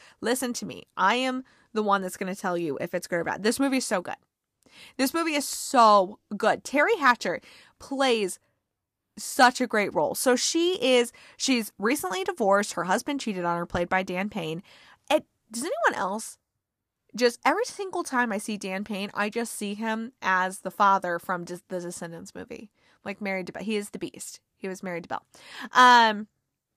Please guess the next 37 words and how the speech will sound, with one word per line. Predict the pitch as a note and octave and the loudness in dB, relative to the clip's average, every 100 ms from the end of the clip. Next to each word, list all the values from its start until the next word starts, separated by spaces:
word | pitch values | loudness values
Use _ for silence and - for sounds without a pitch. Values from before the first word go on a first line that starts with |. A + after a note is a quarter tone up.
| _ _ B3+ | _ _ -6
so | - D4 C4 A#3+ A#3+ _ _ _ | 2 6 8 6 2 _ _ _
he | - D#4+ E4 | -4 0 2
had | E4 - | 0 0
cheated | C4+ G#3+ | 0 2
on | G3 | 2
her, | G#3 F#3+ | 2 0
so | F#3+ F#3+ | -2 2
they | G#3+ G3+ G3 - | 2 2 0 0
are | F#3+ F#3 | 2 2
now | E3+ | 0
divorced. | E3+ C#3 - - - - - | -2 -2 -4 -6 -16 -20 0
Her | D4+ E4 | 6 6
son, | E4 C#4 B3+ B3 | 6 4 4 2
George, | - G#3 F3+ E3 E3+ - _ _ | 0 4 4 4 0 -4 _ _
super | - - F4 F#4 F4+ | -4 4 6 6 4
cu-, | - - A#3 | 2 -8 0
great | A#3+ A#3 - | 4 4 4
kid. | G#3+ E3+ - _ _ | 4 6 2 _ _
He | - D#4+ D#4+ D#4+ E4 D#4+ - | -8 -2 0 0 -2 -6 -4
is, | C4+ B3+ A#3+ A#3+ A#3 - - | -2 2 2 0 -4 -14 -14
like, | A3 A#3+ G#3 | -2 -2 0
and | - B3 | -2 -2
he's | D4 D#4+ | -2 -6
super | - C#4 C4+ | -6 -6 -6
close | C#4 G#3+ F3+ F3+ | -4 -2 -2 -2
with | G3 F#3+ - | -2 -4 -4
his | G3 - | -10 -6
mom | D#3+ D#3+ | -6 -6
and | D#4+ F#4+ | -6 -6
his | E4+ B3 G#3 | -4 -6 -4
dad, | E3 - - | -2 -2 -4
like, | E3 - - | -8 -8 -10
but | A3+ | -8
he's | A3+ A#3 A#3 G#3+ - - _ _ _ | -6 -6 -6 -8 -12 -20 _ _ _
very | A3 A#3 A#3+ A#3 | -8 -2 -2 -2
respectful | G3+ - F#3+ - D3 - | -6 -8 -8 -8 -10 -6
of | E3 F3 F3+ | -4 -4 -6